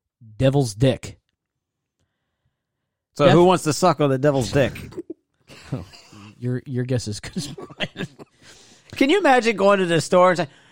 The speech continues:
Speaker 2: "Uh, I've been craving some Devil's Dick. You have any Devil's Dick in the aisles? Or are you all out?"
Speaker 1: Wait a minute. We're gonna see. We're gonna find out here. Death metal luminaries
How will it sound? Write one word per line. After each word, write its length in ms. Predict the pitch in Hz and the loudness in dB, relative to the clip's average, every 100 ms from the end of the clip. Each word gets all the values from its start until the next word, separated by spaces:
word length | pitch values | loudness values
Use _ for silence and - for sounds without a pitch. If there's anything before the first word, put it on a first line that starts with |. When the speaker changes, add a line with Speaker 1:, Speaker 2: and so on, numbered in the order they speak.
| - - _ | -20 -20 _
Speaker 2:
"Uh, 340 | - 247 240 240 | 0 4 6 4
I've 60 | |
been 100 | 277 | 0
craving 300 | - 269 240 | 2 2 2
some 180 | - 185 | 0 0
Devil's 320 | 180 190 151 | 2 2 0
Dick. 260 | 123 185 - | 0 0 2
You 60 | 208 | 2
have 120 | 214 | 2
any 120 | 208 | 2
Devil's 300 | 185 202 175 | 2 2 2
Dick 220 | 208 208 | -2 0
in 60 | 208 | 0
the 100 | 202 | 0
aisles? 420 | 202 214 208 - _ 165 | 2 2 0 -2 _ -12
Or 60 | 165 | -2
are 40 | |
you 100 | 170 | 4
all 220 | 175 165 156 | 6 6 4
out?" 260 | 139 - - _ _ _ - | -2 -6 -14 _ _ _ -8
Speaker 1:
Wait 200 | 147 196 | -4 -2
a 40 | |
minute. 240 | 135 127 | -2 -2
We're 180 | 131 143 | -4 -6
gonna 160 | 147 143 | -6 -6
see. 240 | - - | -8 -12
We're 160 | 135 147 | -8 -6
gonna 140 | 143 | -6
find 260 | 143 139 143 | -6 -6 -4
out 140 | 156 | -4
here. 160 | 135 110 | -4 -4
Death 300 | 139 156 - | -2 -2 0
metal 420 | 175 180 180 180 | 2 4 4 2
luminaries 960 | 156 143 175 165 147 139 139 170 - | 0 0 0 2 2 2 2 0 -4